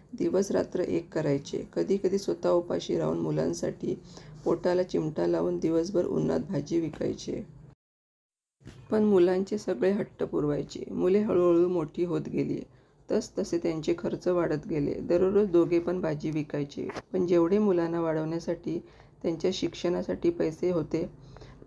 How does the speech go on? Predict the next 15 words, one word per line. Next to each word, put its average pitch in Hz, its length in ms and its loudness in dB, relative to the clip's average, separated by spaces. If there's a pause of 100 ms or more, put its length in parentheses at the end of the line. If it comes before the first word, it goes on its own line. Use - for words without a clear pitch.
पैसे 165 360 2
लागत 156 300 0
होते, 170 400 -2
तेवढे 170 260 4
पैसे 185 300 -2
त्यांना 175 240 -2
पुरत 165 360 -2
नसत. 156 340 -4 (540)
हळूहळू 190 460 4
खर्च 185 260 -4
वाढत 160 420 -2
गेला - 240 -4 (220)
आणि 190 200 2
मग 180 160 2 (160)
त्यांनी 156 320 -2